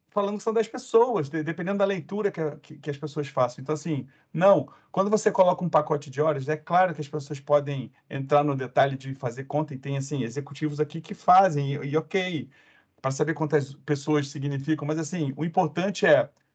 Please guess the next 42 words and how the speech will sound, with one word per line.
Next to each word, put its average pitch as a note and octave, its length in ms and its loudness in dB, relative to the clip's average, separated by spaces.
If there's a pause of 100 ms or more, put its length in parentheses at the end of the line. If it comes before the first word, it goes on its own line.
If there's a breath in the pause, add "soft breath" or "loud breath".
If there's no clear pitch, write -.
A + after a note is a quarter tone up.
(180)
quer G3 220 0
valorar D3 420 4
isso? F#3+ 300 -6
Coloca E3 340 0
uma A#3 140 -2
ba-, G3+ 200 -2
uma E3+ 140 -2
taxa F3+ 340 0
média, D#3 400 0
pega E3 280 -4
esse F3+ 120 -10
valor E3 300 2
de C#3 160 -2
horas C#3 460 4 (200)
anuais C#3 520 2
aí, D#3 340 -6 (240 soft breath)
vê G3 140 -2
quanto A#3 240 0
que - 40 -6
a A3 40 4
gente G#3+ 160 -4
tá G3+ 100 -2
trazendo E3+ 240 -8
de E3 60 -6
resultado. D3 400 -2
É G3+ 60 -4
isso, A3 380 -10 (240)
entendeu? C#3 440 -6 (420 soft breath)
Sem... G#3+ 500 -2 (720 soft breath)
e E3 160 2
aí, F3+ 140 8
assim, F#3 260 4
o D3+ 60 2
nosso F3+ 260 -2
contexto D3+ 540 -4
também C#3 720 -6
era C#3 180 2
bem D3 200 -4
parecido F3 480 -4
com D#3 160 -6
esse, C3 460 -6
né? D3+ 400 -2